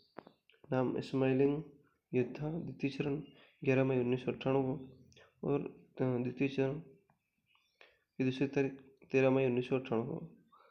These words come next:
ऑपरेशन शक्ति नाम दिया गया था, तो ये बात भी आपको ध्यान में रखनी है दोस्तों, है ना।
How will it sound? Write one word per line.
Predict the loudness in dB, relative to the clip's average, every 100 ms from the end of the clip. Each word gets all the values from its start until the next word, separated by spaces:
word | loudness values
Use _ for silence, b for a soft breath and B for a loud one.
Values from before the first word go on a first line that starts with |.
| b _ -4
ऑपरेशन | 0 2 2
शक्ति | 0 -2 0 0
नाम | 0
दिया | -2 -2
गया | 0 -2
था, | -2 -6 -8 -16 _ _ _ _ _ _ _ _ _ -6
तो | -2
ये | -2
बात | -4 0 2 2
भी | 0
आपको | -2 -4
ध्यान | -2 -2 -2
में | -4
रखनी | -2 0
है | 0
दोस्तों, | -2 -6 -8 -10 -18 _ _ _ _ _ _ _ _ _ _ _ _ _ -6
है |
ना। | -6